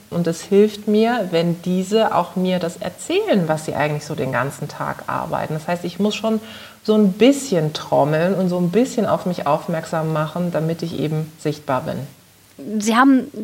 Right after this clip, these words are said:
Speaker 2: dazu, ungefähr dazu, vor kurzem ein spannendes Zitat, auch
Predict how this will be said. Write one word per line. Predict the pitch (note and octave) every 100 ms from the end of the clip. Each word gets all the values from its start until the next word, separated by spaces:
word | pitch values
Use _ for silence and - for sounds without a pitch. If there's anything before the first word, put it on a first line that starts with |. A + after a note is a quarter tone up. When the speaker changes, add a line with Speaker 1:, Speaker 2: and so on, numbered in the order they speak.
| G3+
Speaker 2:
dazu, | G3+ A#3+ D4 - C#4 C4+
ungefähr | A#3 C4 A#3+ - G#3
dazu, | F#3+ F#3 F#3 G3+
vor | - G#3
kurzem | - B3+ C4 C4
ein | G#3 G#3
spannendes | - - A3+ A#3+ G#3+
Zitat, | A3+ - A3+ A3+ A3
auch | - G3